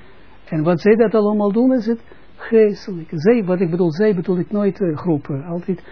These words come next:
toestand. Kijk, hier langzamerhand bouw je dat op. Het is dynamisch. Het is, begrijp je? Hoor je dat? Dus vragen zijn niet altijd hier op de bu-, op de, op de, op het, op het bord. Je kon het ook hier plaatsen, ja?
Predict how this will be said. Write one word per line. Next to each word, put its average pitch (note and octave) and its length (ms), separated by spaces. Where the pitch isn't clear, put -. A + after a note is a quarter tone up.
toestand. - 560
Kijk, F#3+ 220
hier F#3 340
langzamerhand D#3+ 840
bouw F3+ 480
je D3+ 200
dat C3+ 220
op. C3 180
Het D#3+ 200
is D3 260
dynamisch. D3+ 760
Het - 220
is, D3 420
begrijp F#3 280
je? A#3+ 80
Hoor F3+ 180
je G3+ 60
dat? A#3+ 140
Dus C3 260
vragen G#3 400
zijn F3 200
niet A#3+ 140
altijd E3 260
hier G3+ 320
op F3+ 140
de F3 100
bu-, E3+ 160
op E3 200
de, D#3+ 300
op D3 260
de, D3 240
op D3+ 160
het, C#3+ 260
op E3+ 120
het D3 120
bord. D3 300
Je D3+ 140
kon E3+ 180
het E3+ 100
ook E3 160
hier C#3+ 240
plaatsen, B2+ 480
ja? A3+ 120